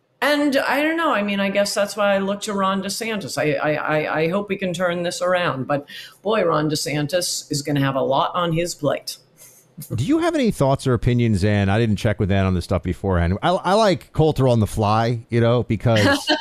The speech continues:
Speaker 1: <laughs>
Speaker 2: you never know. Sometimes you're just gonna have to duck. You don't know what's gonna come back at you. But Andrew Tate, are you familiar with this guy? Any of his stuff? He's gotten a lot of attention recently. He's in a prison in Romania now. Do you know about this guy?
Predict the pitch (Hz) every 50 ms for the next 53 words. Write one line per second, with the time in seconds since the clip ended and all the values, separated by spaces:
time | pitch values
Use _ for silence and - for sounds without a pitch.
0 | - 370 - - - - - _ - - 139 147 165 170 160 170 185 185 151 107
1 | 85 80 - 135 131 135 - 131 131 127 131 131 131 120 92 98 113 117 123 -
2 | - 135 127 123 - 117 104 92 143 135 117 - - - 123 120 123 117 120 120
3 | - - - 139 123 - - - 156 143 - - - - - - 170 139 - -
4 | - 226 - 226 - - - 302 - - - 320 - - - - 156 151 - 147
5 | 156 170 196 220 190 196 208 175 - - - 165 160 123 - - - - - _
6 | _ _ _ - - 127 165 185 - 180 185 190 196 196 196 202 190 202 190 -
7 | - 202 185 180 180 185 147 147 160 165 165 160 160 156 - - - 170 165 160
8 | 165 - - 143 139 127 - - 147 139 131 135 131 123 123 131 135 139 151 147
9 | 143 131 - - 135 131 127 - 131 120 123 131 123 - - 127 127 107 113 107
10 | 107 131 120 104 - - 139 143 113 131 135 131 123 117 113 107 113 120 117 117
11 | 117 110 110 110 107 104 101 98 143 147 156 160 156 165 160 - 160 - - -
12 | 165 165 165 160